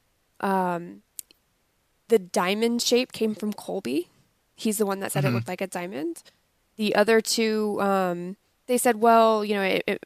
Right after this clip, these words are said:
Speaker 1: might have looked like a diamond. I think that, um, Vicky said it looked oblong, but didn't actually say it was a diamond. They, all of them are pretty consistent that it looked about the size of the Dayton Water Tower.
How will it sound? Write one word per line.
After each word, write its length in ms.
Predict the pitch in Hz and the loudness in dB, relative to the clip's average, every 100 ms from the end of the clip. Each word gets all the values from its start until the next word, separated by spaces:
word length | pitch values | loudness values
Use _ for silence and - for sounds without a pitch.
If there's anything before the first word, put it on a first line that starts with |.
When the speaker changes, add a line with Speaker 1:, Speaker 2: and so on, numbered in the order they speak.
| - | -8
Speaker 1:
might 200 | 202 196 | -4 -2
have 100 | 196 | -2
looked 140 | 196 | -4
like 120 | 208 196 | -4 -4
a 40 | |
diamond. 280 | 196 196 196 | -4 -4 -4
I 80 | 196 | -4
think 220 | 208 202 | -6 -6
that, 320 | 190 180 - - | -6 -6 -6 -6
um, 420 | 185 180 180 208 - _ - | -4 -4 -8 -12 -18 _ -16
Vicky 280 | 202 214 220 | -4 -2 0
said 180 | 220 208 | -2 0
it 160 | 196 196 | -2 -4
looked 200 | 180 - | -6 -6
oblong, 760 | - 185 190 185 180 185 220 254 | -4 -4 -4 -4 -2 -2 -2 -4
but 140 | 214 | -4
didn't 260 | 208 185 170 | -4 -6 -8
actually 400 | 185 - 185 185 | -10 -8 -8 -8
say 200 | - 185 | -8 -8
it 100 | 226 | -6
was 100 | 233 | -6
a 80 | 247 | -4
diamond. 480 | 240 269 311 320 - _ _ _ _ _ | -4 -4 -6 -8 -12 _ _ _ _ _
They, 220 | 220 208 | 2 4
all 260 | - 208 254 | 6 8 8
of 60 | |
them 140 | 233 233 | 8 4
are 100 | 214 | 2
pretty 160 | 214 | 0
consistent 480 | 202 202 202 202 208 | -2 -4 -2 -2 0
that 100 | 196 | 0
it 280 | 180 - 185 | 0 -4 -6
looked 200 | 196 - | -6 -4
about 300 | 190 190 185 | -4 -4 -4
the 100 | 185 | -6
size 460 | - 185 185 185 - | -2 -2 -2 -4 -4
of 340 | 175 180 180 | -4 -6 -10
the 80 | 185 | -6
Dayton 360 | 190 185 190 | -6 -4 -4
Water 220 | 202 202 226 | -2 0 -2
Tower. 380 | 233 247 302 | -2 -2 -2